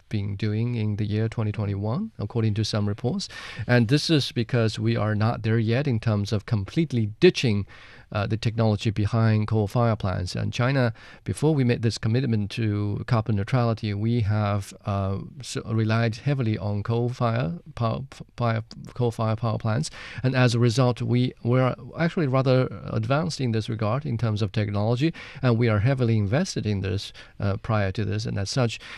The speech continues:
uh, i-, in China's case, it really takes a long time. Well, it takes a bit of time to really,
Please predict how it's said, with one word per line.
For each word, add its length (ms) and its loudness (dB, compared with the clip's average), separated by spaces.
uh, 160 2
i-, 60 -12
in 480 0
China's 340 2
case, 320 2
it 100 0
really 200 2
takes 280 0
a 60 -2
long 220 2
time. 480 -2
Well, 300 -4
it 140 -20
takes 180 0
a 60 0
bit 120 -2
of 140 -2
time 300 2
to 260 4
really, 380 2